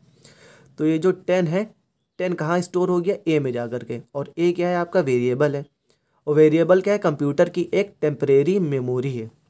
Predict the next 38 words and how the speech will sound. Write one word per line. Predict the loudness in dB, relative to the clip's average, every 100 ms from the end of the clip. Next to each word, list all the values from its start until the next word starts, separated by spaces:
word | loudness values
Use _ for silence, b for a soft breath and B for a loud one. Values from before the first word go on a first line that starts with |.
| _ _ -20 _ -8
यानी | -4 -2
परमानेंट | 0 0 2 2 2 2
मेमोरी | 2 4 4
नहीं | 2 -2 -8
है, | -12 b b -6
टेम्परेरी | -2 2 4 4
मेमोरी | 2 -2 -8 -8
है, | -8 -2
थोड़ी | 0
देर | 4 2
के | 2
लिए | -2
सेफ | 2 2 2
होगी, | -4 -4
जब | -4 -2
तक | -2
आपका | -2 0 0
प्रोग्राम | 0 -2 -2 -4
रहेगा | -4 -4 -4
तब | -4 -8
तक | -8
ये | -8
सेफ | -6 -4 -4
उसमें | -6 -4
रहेगा। | -4 -8 -12 _ _ _ _ _
ठीक | -10
है, | -10
तो | -12 -16 -8
इसको | 0 6
वेरिएबल | 6 6 6 6
बोलते | 4 2 0 -6
हैं, | -8 b b b b
और | -8
इसकी | -2 -2
क्या | 0 0
है? |
वैल्यू | 0 -2 -2 -4
है, | -6